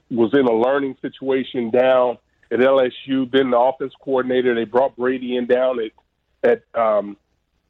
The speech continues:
at L S U, and then his senior year, he had an unbelievable year. I mean, you're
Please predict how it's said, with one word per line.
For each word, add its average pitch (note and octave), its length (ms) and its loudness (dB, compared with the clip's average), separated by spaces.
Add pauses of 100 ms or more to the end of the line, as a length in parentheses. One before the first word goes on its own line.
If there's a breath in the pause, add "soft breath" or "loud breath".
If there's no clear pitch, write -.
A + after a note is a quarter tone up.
(140)
at B2 100 2
L C3+ 240 4
S B2+ 60 -2 (120)
U, C3 260 0
and B2+ 120 2
then C3 140 2
his D3+ 160 -4 (160)
senior D3+ 260 2
year, C3 220 2
he C#3+ 180 0
had C3+ 200 4
an A#2+ 140 2 (100)
unbelievable C#3 680 0
year. C3 280 0 (120)
I A#2+ 40 -2
mean, D3+ 360 2
you're C#3+ 100 -6